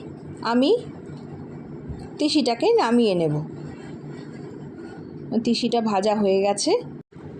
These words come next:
এবার কড়াইতে আমি দিয়ে দিয়েছি কিছু আমন্ড বাদাম আর কিছু কাজু বাদাম। এই দুটি, দুটিকে ওইভাবে লাল করে ভেজে নিতে হবে, এরকমই নেড়ে নেড়ে। এই দেখুন লাল হয়ে গেছে,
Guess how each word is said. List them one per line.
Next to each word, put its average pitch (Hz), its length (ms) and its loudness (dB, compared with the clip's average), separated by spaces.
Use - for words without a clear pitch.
এবার 277 340 4
কড়াইতে 247 420 4
আমি 247 180 6
দিয়ে 214 200 6
দিয়েছি 208 440 4
কিছু 262 280 2
আমন্ড 233 360 6
বাদাম 262 280 6
আর 262 220 4
কিছু - 260 2
কাজু 196 280 6
বাদাম। 175 320 4
এই 240 140 6
দুটি, 240 260 4
দুটিকে 277 380 4
ওইভাবে 277 440 6
লাল 233 320 4
করে 254 220 6
ভেজে 226 280 6
নিতে 220 220 4
হবে, 233 280 4
এরকমই 240 400 6
নেড়ে 214 280 6
নেড়ে। 214 260 6
এই - 120 2
দেখুন 233 300 4
লাল 214 260 4
হয়ে 214 300 6
গেছে, 202 300 4